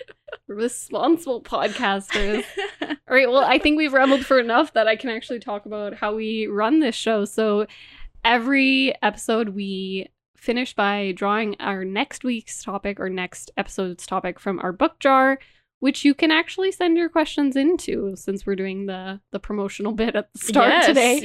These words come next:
Speaker 2: yeah.
Speaker 1: Go send that to us on Instagram. Just D M us there. And we will put your question in our book jar and talk about it for, you know, like,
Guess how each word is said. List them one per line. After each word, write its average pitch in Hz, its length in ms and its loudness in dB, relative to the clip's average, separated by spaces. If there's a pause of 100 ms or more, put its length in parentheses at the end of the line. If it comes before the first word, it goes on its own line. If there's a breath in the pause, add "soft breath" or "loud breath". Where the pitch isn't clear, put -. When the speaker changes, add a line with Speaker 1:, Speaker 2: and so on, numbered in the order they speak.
Speaker 2:
yeah. 240 440 0 (120)
Speaker 1:
Go 247 140 2
send 269 260 2
that 262 160 0
to 269 140 -2
us 254 140 -2
on 220 160 -2
Instagram. 214 800 -6
Just 202 220 -10
D 196 200 -6
M 196 120 -6
us 247 220 -4
there. 254 340 0 (840 loud breath)
And 214 340 0
we 226 220 0
will 208 200 0
put 208 220 -2
your 208 140 -2
question 208 480 -2
in 190 100 -4
our 185 140 -6
book 190 180 -10
jar 254 300 0
and 196 480 -4 (720)
talk - 260 -2
about 202 260 2
it - 140 -6
for, - 140 -8
you 185 100 -6
know, 185 120 -6
like, 190 300 -8